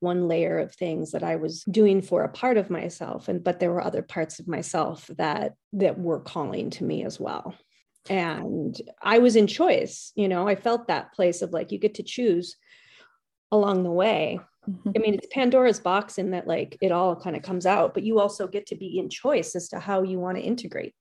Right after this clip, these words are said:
Speaker 1: the truth of things.
Speaker 2: Yeah.
Speaker 1: And ultimately that was, you know, our truth,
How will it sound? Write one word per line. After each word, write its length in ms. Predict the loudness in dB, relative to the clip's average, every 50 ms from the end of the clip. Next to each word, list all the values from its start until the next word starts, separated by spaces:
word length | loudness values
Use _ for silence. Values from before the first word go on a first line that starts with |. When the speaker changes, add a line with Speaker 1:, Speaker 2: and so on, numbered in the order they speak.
| -18 -8
Speaker 1:
the 140 | -8 -8
truth 420 | -8 -8 -8 -6 -6 -6 -6 -8 -10
of 100 | -10 -6
things. 420 | -4 -4 -4 -4 -6 -8 -10 -10 -8 -6
Speaker 2:
Yeah. 240 | -6 -4 -4 -4 -4
Speaker 1:
And 180 | -6 -6 -10 _ _ _ _ _ _ _ -12 0 2
ultimately 960 | 4 4 4 2 4 4 4 4 4 2 2 2 2 2 0 0 -2 -6 -12 _ _ _ _ _ _ _ _ _ _ _ _ _ _ -10
that 240 | -4 -2 0 0 0
was, 380 | -2 -4 -4 -8 -14 -16 -16 _
you 120 | -6 -4 -4
know, 220 | -4 -6 -6 -8 -10 _ _ _ _ _ _ -2
our 160 | 2 2 2
truth, 500 | 2 0 0 0 0 0 -2 -8 -16 -20